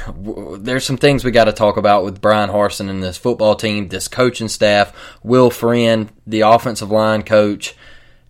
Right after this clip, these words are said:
There's a lot to talk about. We wanna talk about press conferences,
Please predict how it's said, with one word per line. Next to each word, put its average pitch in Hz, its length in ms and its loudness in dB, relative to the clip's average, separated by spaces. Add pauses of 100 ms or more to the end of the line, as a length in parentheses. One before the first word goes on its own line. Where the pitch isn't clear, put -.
(200)
There's 147 240 4
a 131 60 2
lot 110 240 6
to 92 60 -12
talk 92 260 -2
about. 87 220 -6
We 127 100 2
wanna 131 220 2
talk 113 180 -2
about 92 260 -2
press 123 260 2
conferences, 104 1000 -4